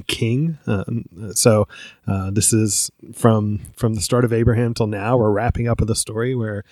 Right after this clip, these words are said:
uh, the, the surrounding and what is essentially the most powerful country in the area is being blessed by Jacob, by Abraham's grandchild.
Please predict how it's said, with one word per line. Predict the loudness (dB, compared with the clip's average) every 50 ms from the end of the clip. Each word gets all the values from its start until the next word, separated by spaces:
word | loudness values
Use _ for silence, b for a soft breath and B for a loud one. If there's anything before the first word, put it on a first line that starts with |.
| B B B B B B B -4
uh, | -4 -2 -2 -4 -4 -6 -4
the, | -2 -2 -2 -2 -2 -4
the | -2 -2 -2
surrounding | 0 0 0 0 0 0 -2 -2 -2 -2 -2 -2 -4
and | -4 -2 0
what | 2 2 2
is | 0 -2 -4 -12 _ -8
essentially | -2 2 2 2 4 4 2 2
the | 2 2
most | 0 0 0 0
powerful | 0 0 2 2 2 2 2 0 -2
country | -6 -6 -8 -8 -10 -10 -10 -10 -10
in | -8
the | -8 -6
area | -4 -4 -2 -2 -2 -2
is | -4 -2 2
being | 2 2 2 2
blessed | 2 2 2 2 0 0 -2 -2
by | 0 0 0 0 -2 -4 b b b b b b b b b b b b b b _ -4 -2
Jacob, | -2 -2 -2 -6 -8 -6 -6 -6 -6 -6 -8
by | -6 -6 -4 -4 -4 -6 -6 -8 -10 -16 -16 -16 -16 _ _ _ 2
Abraham's | 4 6 6 6 6 4 2 0 -2 -4 -8 -12 -14 -12 -6 0
grandchild. | 2 2 2 2 0 -4 -4 -4 -4 -4 -4 -6 -8